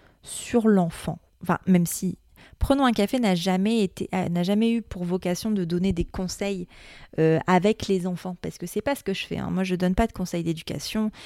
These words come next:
Euh, on parle pas d'ailleurs de conseils d'éducation,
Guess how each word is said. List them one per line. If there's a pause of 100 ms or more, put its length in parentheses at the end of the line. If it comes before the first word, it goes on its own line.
(320)
Euh,
on
parle
pas
d'ailleurs
de
conseils
d'éducation,